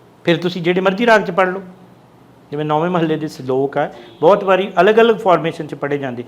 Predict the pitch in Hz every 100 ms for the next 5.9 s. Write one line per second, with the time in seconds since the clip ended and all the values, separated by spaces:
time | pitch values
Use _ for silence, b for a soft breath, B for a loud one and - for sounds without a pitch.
0 | B - 147 147 196 196 190 190 190 185
1 | 185 190 - - _ _ _ _ _ _
2 | _ _ _ _ _ _ _ - 190 156
3 | 156 156 214 170 165 151 151 139 135 135
4 | 151 151 160 190 180 170 160 175 180 165
5 | 151 143 156 151 143 151 139 131 123